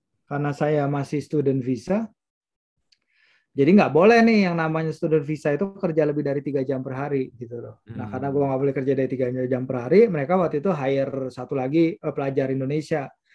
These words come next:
Speaker 2: Hmm.
Speaker 1: sama kayak gue, namanya Amal. Eh, jadi kita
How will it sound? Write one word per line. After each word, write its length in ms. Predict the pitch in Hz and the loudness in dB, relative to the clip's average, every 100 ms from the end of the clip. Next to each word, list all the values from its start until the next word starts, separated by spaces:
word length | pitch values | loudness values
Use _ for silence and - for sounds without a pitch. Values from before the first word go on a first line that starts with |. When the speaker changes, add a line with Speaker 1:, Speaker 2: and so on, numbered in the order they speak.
| - | -20
Speaker 2:
Hmm. 160 | 76 | -12
Speaker 1:
sama 240 | 87 127 131 | -6 -4 -4
kayak 260 | 135 127 123 | 0 -2 0
gue, 260 | 139 139 127 | 2 2 2
namanya 480 | 123 120 127 139 | -4 -10 -12 -10
Amal. 560 | 127 127 127 127 127 127 _ _ _ _ _ _ _ - | -8 -8 -8 -10 -12 -16 _ _ _ _ _ _ _ -10
Eh, 480 | 135 127 123 123 - | -8 -6 -6 -6 -6
jadi 240 | 123 143 | -2 0
kita 480 | 143 151 139 131 | 0 0 0 -2